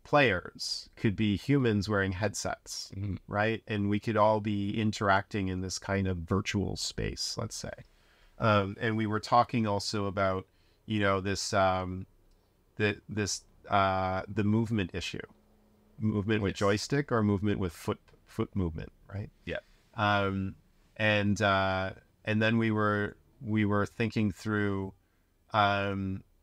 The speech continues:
Speaker 1: the idea that, uh, you know, wouldn't it be cool if, if we had this, so we have this large space, like a gymnasium, let's say, um, and we could put, uh, twenty-five people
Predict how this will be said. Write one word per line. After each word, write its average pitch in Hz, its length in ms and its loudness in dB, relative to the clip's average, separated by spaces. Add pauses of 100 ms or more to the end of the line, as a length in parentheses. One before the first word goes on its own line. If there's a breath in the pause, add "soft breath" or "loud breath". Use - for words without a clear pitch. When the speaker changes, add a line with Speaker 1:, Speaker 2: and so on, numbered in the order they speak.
(680)
Speaker 1:
the 104 260 0
idea 101 540 4
that, 95 500 -2
uh, 98 520 -2 (140)
you 104 120 -6
know, 95 300 -6 (260)
wouldn't 110 280 2
it 110 80 -2
be 104 100 2
cool 107 360 0
if, 95 160 -4 (180)
if - 200 -10
we 107 120 2
had 101 200 4
this, 98 240 -6 (240)
so 104 200 0
we 101 120 0
have 104 200 0
this 110 180 -4
large 104 340 2
space, 117 720 0 (140)
like 107 160 -2
a - 20 0
gymnasium, 104 720 0
let's 95 240 -4
say, - 380 -8 (720)
um, 104 640 4
and 104 180 2
we 104 120 2
could 98 320 -4
put, 104 320 0 (360)
uh, 101 640 -2 (140)
twenty-five 110 600 2
people - 460 -4